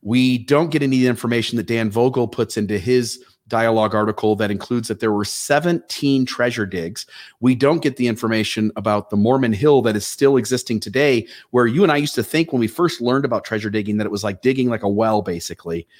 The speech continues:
and seeing what you find, and maybe the treasure's down there. But instead, they dug out, like, entire caverns into sides of hills. The, the, uh, depth and breadth of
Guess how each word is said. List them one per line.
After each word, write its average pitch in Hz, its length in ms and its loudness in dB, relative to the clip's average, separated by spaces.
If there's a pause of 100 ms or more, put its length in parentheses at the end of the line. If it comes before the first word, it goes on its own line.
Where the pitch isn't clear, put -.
(260)
and 107 180 -2
seeing 123 220 2
what 110 160 -2
you 98 60 -8
find, 120 400 0
and 98 80 -2
maybe 104 180 0
the 98 80 -6
treasure's 95 340 -4
down 147 260 0
there. 110 100 0
But 113 140 -4
instead, 131 500 0 (320)
they 139 200 4
dug 139 280 0
out, 127 260 0
like, 117 160 -2
entire 170 460 2
caverns 127 720 -2
into 123 240 -2
sides 151 440 -4
of 107 120 -6
hills. 95 500 -4 (460)
The, 139 340 -2 (460)
the, 135 360 -2 (140)
uh, 104 220 -4 (160)
depth 185 320 2
and 139 180 0
breadth 127 460 0 (120)
of 110 380 0